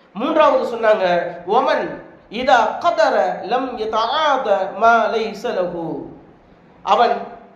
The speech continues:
உரிமை இல்லாத பொருட்களை அபகரிக்க மாட்டான். அவனுக்கு உரிமை இல்லாத, தகுதி இல்லாத அடுத்தவர்களின் பொருளை, உதாரணமா தனக்கு கீழே வேலை பார்க்கக்கூடிய தொழிலாளியா இருக்கலாம்,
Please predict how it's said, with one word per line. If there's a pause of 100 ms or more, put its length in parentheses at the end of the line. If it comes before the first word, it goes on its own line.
(680)
உரிமை
இல்லாத
பொருட்களை
அபகரிக்க
மாட்டான். (920)
அவனுக்கு (760)
உரிமை
இல்லாத,
தகுதி
இல்லாத
அடுத்தவர்களின்
பொருளை,
உதாரணமா
தனக்கு
கீழே
வேலை
பார்க்கக்கூடிய
தொழிலாளியா
இருக்கலாம்,